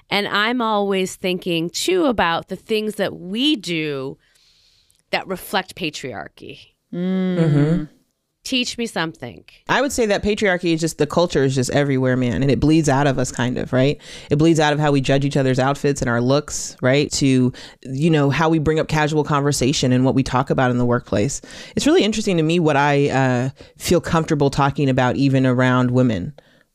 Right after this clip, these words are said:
Speaker 3: versus the things that I really need to talk about. Like, sometimes I really need to talk about, like, what I'm making for dinner and how to, like, plan that meal and to prep things and to really get organized around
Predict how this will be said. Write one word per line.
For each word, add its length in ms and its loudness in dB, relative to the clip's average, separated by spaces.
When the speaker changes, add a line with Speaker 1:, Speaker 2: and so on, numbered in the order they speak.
Speaker 3:
versus 300 0
the 100 -2
things 180 2
that 80 4
I 60 4
really 420 2
need 300 2
to 200 2
talk 320 -2
about. 300 -2
Like, 240 0
sometimes 340 2
I 60 4
really 440 4
need 140 2
to 80 2
talk 260 0
about, 320 0
like, 300 -2
what 340 0
I'm 120 0
making 260 0
for 140 -2
dinner 400 0
and 120 2
how 260 2
to, 220 0
like, 360 0
plan 260 2
that 160 0
meal 300 4
and 100 2
to 80 2
prep 320 -2
things 320 -2
and 140 -2
to 80 -4
really 240 4
get 100 2
organized 580 2
around 540 2